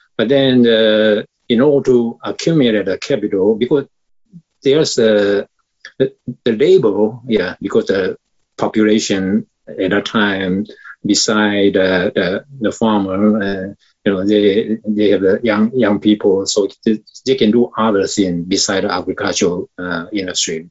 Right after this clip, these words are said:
business. And, uh, so they set up a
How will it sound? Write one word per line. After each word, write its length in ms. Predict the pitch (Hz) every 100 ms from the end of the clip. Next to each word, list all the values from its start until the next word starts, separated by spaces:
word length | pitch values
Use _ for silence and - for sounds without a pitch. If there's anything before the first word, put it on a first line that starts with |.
| -
business. 540 | 95 - 73 76 - _ _ _ - - -
And, 520 | 107 101 98 98 95
uh, 280 | 95 98 95 - - _
so 600 | - 147 135 123 120 117
they 420 | 110 123 120 120
set 280 | 120 - 156
up 200 | 127 110
a 480 | 107 101 101 104 226